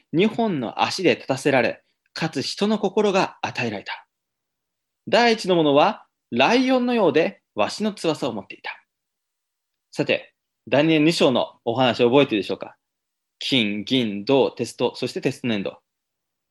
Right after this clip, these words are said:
金は何を象徴して、していたでしょうか？新バビロニア、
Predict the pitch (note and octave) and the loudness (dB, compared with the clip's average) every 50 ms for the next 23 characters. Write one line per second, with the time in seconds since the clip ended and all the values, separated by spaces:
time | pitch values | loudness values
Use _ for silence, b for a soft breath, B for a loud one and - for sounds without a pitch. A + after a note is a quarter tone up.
0 | _ - - - F3 D#3+ C3+ A2 G#2 A#2+ E3+ A3 A3+ D#3 A#2+ - - A2+ G#2 - | _ -10 -4 -2 0 0 0 0 0 0 0 0 0 0 -2 -2 -2 -4 -2 -4
1 | A2+ G2+ - - G#2 F#2 G#2 - _ - - - - - C3 - - - - - | -6 -6 -4 -6 -6 -6 -8 -16 _ -18 -18 -6 -2 0 0 0 0 -2 -2 0
2 | D#3+ C3+ A2 - - F#2+ - - - - - _ _ _ _ _ _ _ _ _ | 0 0 0 -2 -6 -10 -10 -12 -18 -20 -20 _ _ _ _ _ _ _ _ _
3 | _ _ _ _ _ _ _ _ - - _ _ _ - - - - - E3+ D3 | _ _ _ _ _ _ _ _ -20 -20 _ _ _ -14 -10 -6 -2 0 0 0
4 | A2+ G2 G#2 A2 G#2 A2+ A2+ A2+ A2 A2 G#2+ G2+ D2 - - | 0 0 -2 -2 0 0 0 0 0 -2 -4 -6 -6 -8 -10